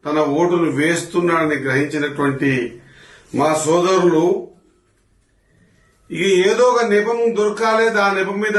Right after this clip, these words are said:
దొబ్బాలి అనేటువంటి ప్రయత్నం, ఇలాంటి ప్రయత్నాలు గతంలో సమాజం తెలుసుకోనప్పుడు "అరే నిజంగానేమో వీళ్ళు చెప్పిన మాటల నిజముందేమో" అనేటువంటి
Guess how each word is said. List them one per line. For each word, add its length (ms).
దొబ్బాలి 580
అనేటువంటి 360
ప్రయత్నం, 1120
ఇలాంటి 360
ప్రయత్నాలు 600
గతంలో 840
సమాజం 680
తెలుసుకోనప్పుడు 1120
"అరే 160
నిజంగానేమో 1040
వీళ్ళు 280
చెప్పిన 280
మాటల 520
నిజముందేమో" 720
అనేటువంటి 920